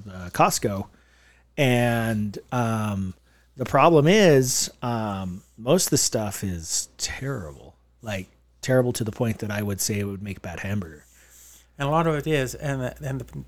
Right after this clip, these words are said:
Speaker 2: next problem is, is then these people go online to do their research, and they go to the extension,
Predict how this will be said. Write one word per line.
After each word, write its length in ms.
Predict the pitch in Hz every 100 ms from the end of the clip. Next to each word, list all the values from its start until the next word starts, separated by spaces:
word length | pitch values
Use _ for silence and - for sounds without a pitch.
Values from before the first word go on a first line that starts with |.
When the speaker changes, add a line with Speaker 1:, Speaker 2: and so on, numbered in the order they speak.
| -
Speaker 2:
next 220 | 185 -
problem 360 | 220 185 127
is, 220 | 120 123 123
is 120 | 117
then 160 | 170
these 180 | 185 165
people 300 | - 151 135
go 160 | 123 131
online 560 | 127 117 120 139 147 127
to 80 |
do 180 | 110 123
their 140 | 113 110
research, 580 | 147 151 - 104 - - _ _ _
and 100 | 127
they 60 | 123
go 180 | 143
to 520 | 135 - 135 127 127 123
the 100 | 123
extension, 800 | - - 131 127 131 127 123